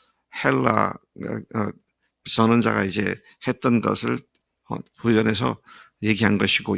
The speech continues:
이 절부터 오늘 본문 말씀은, 어, 이스라엘 주변의 페르시아와 또 헬라 제국의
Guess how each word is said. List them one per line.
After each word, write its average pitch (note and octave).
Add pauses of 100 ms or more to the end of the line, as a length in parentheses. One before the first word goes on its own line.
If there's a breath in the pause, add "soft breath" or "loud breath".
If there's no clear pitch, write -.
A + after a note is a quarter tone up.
(120)
이 C#3
절부터 F#2+
오늘 F#2+ (400 soft breath)
본문 G#2
말씀은, G2 (800 loud breath)
어, -
이스라엘 A#2
주변의 A2 (120)
페르시아와 - (1000)
또 A#2 (260)
헬라 D3
제국의 G#2